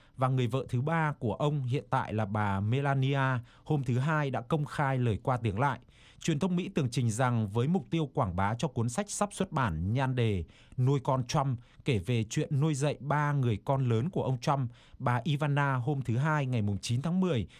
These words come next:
đã trả lời phỏng vấn trong chương trình truyền hình Good Morning America với những phát biểu mà chắc chắn khiến cho người phụ nữ đang giữ vai vợ chính thức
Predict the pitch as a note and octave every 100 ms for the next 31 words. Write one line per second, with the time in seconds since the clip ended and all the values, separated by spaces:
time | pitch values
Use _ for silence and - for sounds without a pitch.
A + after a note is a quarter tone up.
0 | - D3 - G3 A2+ A2 - G2 D2+ G#2+
1 | C#3 - D#3+ C#3+ C#3 A#2+ G2 - G#2+ F#2+
2 | A2+ D#2+ - - - A2 D#3+ - C3 C#3+
3 | D3 C#3+ A#2+ A2+ B2+ C3 B2+ B2 A#2 G#2
4 | E2+ - - G2+ A2 A#2+ - - F#3+ C#3
5 | A2+ C#2+ D2+ G2 - F#3 - G2+ A#2 -
6 | G#2+ B2+ C#3+ A#2+ G2+ - C#3 D3+ F3+ B3
7 | B2 B2+ A#2 D#3 D3+ C3+ A#2+ C3+ - B2+
8 | C3 B3